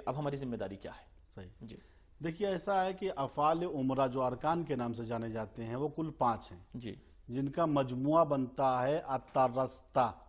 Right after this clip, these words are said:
Speaker 1: جی۔
Speaker 2: الف، تو، رے،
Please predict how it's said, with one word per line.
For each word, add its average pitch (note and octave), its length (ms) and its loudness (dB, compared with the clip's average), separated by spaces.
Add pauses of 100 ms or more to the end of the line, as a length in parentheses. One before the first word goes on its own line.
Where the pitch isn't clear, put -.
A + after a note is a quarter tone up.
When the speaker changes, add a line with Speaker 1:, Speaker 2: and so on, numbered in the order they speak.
(220)
Speaker 1:
جی۔ G2+ 300 -12 (500)
Speaker 2:
الف، D3 460 0 (520)
تو، D3+ 420 6 (560)
رے، C#3 380 4